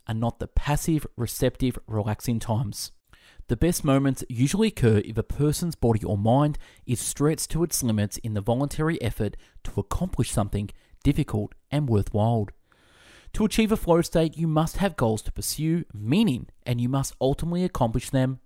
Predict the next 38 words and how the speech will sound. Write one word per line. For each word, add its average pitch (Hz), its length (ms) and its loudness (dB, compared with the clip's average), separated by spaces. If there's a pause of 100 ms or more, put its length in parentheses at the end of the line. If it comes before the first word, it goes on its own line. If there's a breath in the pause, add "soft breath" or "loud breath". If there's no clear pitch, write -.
(140)
achievement. 113 640 -2 (640 soft breath)
In 120 140 2
that 110 180 2
way, 135 400 -2 (100)
a - 40 -8
state 143 340 0
of 165 80 -2
flow 113 300 0
not 110 260 -2
only 123 360 0
influences 110 600 -4
a 104 60 -4
person's 107 480 0
overall 104 420 0
well-being, 107 640 -2 (340 loud breath)
it 160 140 -2
also 170 340 2
plays 143 320 -2
a 185 60 0
role 113 340 0 (260 soft breath)
in 127 100 0
determining 143 560 2
a 185 40 0
person's 120 500 0
level 104 280 -4
of 95 80 -4
success. - 680 -4 (880 soft breath)
Autonomy. 113 600 2 (680 soft breath)
Having 180 280 0
an 180 100 0
internal 165 440 0
locus 120 360 -2
of 107 120 -2
control 107 440 -2
is 95 160 -8
important 120 460 -2
to - 80 -8
success, - 600 0